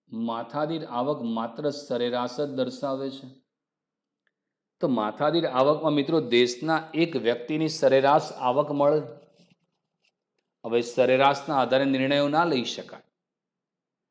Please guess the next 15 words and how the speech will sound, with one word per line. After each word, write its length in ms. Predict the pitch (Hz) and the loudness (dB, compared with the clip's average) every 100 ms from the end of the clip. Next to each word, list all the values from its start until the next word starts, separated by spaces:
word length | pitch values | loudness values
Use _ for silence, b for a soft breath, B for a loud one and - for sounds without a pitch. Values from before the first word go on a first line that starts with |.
| _ _ | _ _
કારણ 120 | 107 | -6
કે 60 | 113 | -2
ભારતમાં 520 | 110 113 123 127 147 | 4 4 4 0 -2
જ્યારે 160 | 139 131 | 0 0
માથાદીઠ 560 | 120 120 135 135 143 | 0 -2 0 0 0
આવક 240 | 139 131 139 | 0 0 0
ગણવામાં 600 | 131 135 139 139 139 135 | 0 2 2 0 0 0
આવે 520 | 131 139 151 92 - _ _ _ _ _ _ _ _ _ _ _ _ - | -2 0 -2 -4 -12 _ _ _ _ _ _ _ _ _ _ _ _ -8
તો 100 | 120 | -4
દેશમાં 580 | 117 120 123 147 143 | 0 0 -2 -4 -4
તમામ 380 | - 131 139 151 | -2 0 0 2
નાગરિકોની 800 | 135 123 123 135 147 139 147 147 | 0 0 0 0 0 0 -2 0
આવક 240 | 135 139 | 2 2
ગણવામાં 560 | 139 135 139 139 139 135 | 0 -2 0 0 0 0
આવે, 180 | 131 | -2